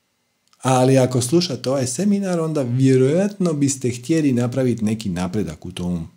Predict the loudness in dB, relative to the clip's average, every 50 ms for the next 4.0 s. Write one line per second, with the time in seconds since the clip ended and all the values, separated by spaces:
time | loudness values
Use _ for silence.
0 | _ _ _ -4 0 2 2 2 2 0 -4 -16 -20 -20 -20 -20 -20 -20 _ _
1 | _ _ -20 -20 _ _ _ -10 -8 -6 -6 -6 -6 -6 -8 -8 -6 -6 -6 -6
2 | -6 -10 _ _ _ _ _ _ _ -16 -14 -12 -12 -10 -10 -8 -6 -4 -4 -4
3 | -4 -4 -6 -8 -10 -8 -6 -4 -2 -2 -2 0 0 -2 0 0 0 -2 -2 -6